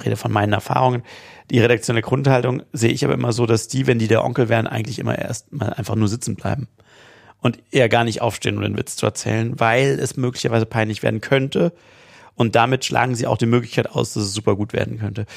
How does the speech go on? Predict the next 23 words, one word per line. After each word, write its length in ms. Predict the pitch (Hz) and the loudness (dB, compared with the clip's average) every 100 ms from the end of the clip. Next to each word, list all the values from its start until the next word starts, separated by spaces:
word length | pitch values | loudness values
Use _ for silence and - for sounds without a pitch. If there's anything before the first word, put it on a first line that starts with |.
| - - - - | -18 -20 -20 -4
Und 220 | 120 104 | -2 0
diese 220 | 127 143 | 2 4
Haltung 360 | 123 131 139 131 | 4 4 0 -2
spiegelt 380 | - - 120 117 | -2 -2 -2 -2
sich 100 | 113 | -2
quasi 240 | - 110 | 2 2
in 140 | 113 107 | 2 2
jeder 260 | 120 135 | 2 2
kreativen 480 | - 117 110 - 120 | 2 0 0 -4 -6
Entscheidung 540 | 117 - 117 117 117 | -6 -2 0 2 0
wider, 400 | 110 117 127 127 - - - - _ _ - | -2 2 4 4 0 -16 -20 -20 _ _ -18
die 320 | - 117 110 | -6 -4 -2
über 180 | - 113 | 0 0
deren 220 | 107 101 | 0 -2
Tisch 240 | - 110 - | -2 -4 0
läuft. 420 | 98 95 - - _ _ _ _ _ | 2 0 -4 -20 _ _ _ _ _
Wenn 220 | - - 110 | -4 0 2
man 540 | 110 107 107 110 - - - _ _ _ _ - | 2 2 -2 -4 -8 -16 -20 _ _ _ _ -4
zwei 220 | - 113 | 0 0
Möglichkeiten 720 | 120 160 - 131 127 127 120 | 0 -2 0 0 0 -2 -2
hat, 320 | 127 - - _ _ _ _ | -2 -4 -20 _ _ _ _
die 100 | 123 | -2
gewagtere, 840 | 110 104 110 127 139 117 123 127 | 0 2 0 0 0 2 4 2